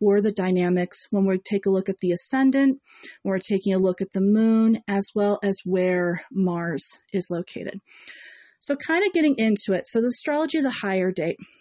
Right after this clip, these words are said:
What do I mean about the higher date? So, um, I know that that's kind of a nebulous term, but I'm kind of following the definition from Colorado Department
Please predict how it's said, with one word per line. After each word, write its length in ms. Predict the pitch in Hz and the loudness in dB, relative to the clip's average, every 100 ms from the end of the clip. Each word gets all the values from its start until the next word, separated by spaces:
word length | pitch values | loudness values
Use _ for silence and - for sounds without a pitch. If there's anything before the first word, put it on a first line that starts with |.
| _ _ _ _ _ - | _ _ _ _ _ -2
What 140 | 254 | 0
do 100 | 320 | 2
I 120 | 349 | 4
mean 260 | 285 254 262 | 6 6 4
about 380 | 254 220 214 208 | 2 -2 -4 -6
the 60 | |
higher 440 | 190 - 143 151 151 | -8 -8 -6 -6 -6
date? 300 | - 113 - _ - - - - - - _ | -6 -8 -8 _ -20 -20 -20 -20 -20 -20 _
So, 680 | - - 330 311 311 320 294 - - | -8 -2 0 2 2 2 0 -2 -2
um, 280 | 269 262 254 | 0 2 0
I 140 | 240 | 2
know 220 | 240 240 | 4 4
that 120 | 254 226 | 2 0
that's 260 | 220 208 | -2 -2
kind 340 | - - 220 220 | -6 -2 2 4
of 300 | 214 202 185 - - - - | 4 4 2 -4 -16 -14 -2
a 440 | 214 202 196 202 - | 4 6 6 4 2
nebulous 560 | 202 202 202 220 196 - | 2 2 2 2 2 0
term, 400 | - 226 240 285 - _ _ - | -4 0 2 0 -2 _ _ -4
but 160 | 226 - | -2 0
I'm 160 | 247 | 0
kind 200 | 311 - | 0 0
of 80 | 294 | -2
following 520 | - 247 226 233 240 | -2 -2 0 2 4
the 100 | 226 | 2
definition 800 | 196 196 196 - 208 196 - 269 269 | 0 -2 -2 0 0 2 2 2 2
from 220 | 247 202 | 2 0
Colorado 840 | - 214 208 214 208 208 202 202 | -2 -4 -2 0 0 2 2 2
Department 640 | 202 196 - 202 233 240 | 0 -4 -6 -2 2 0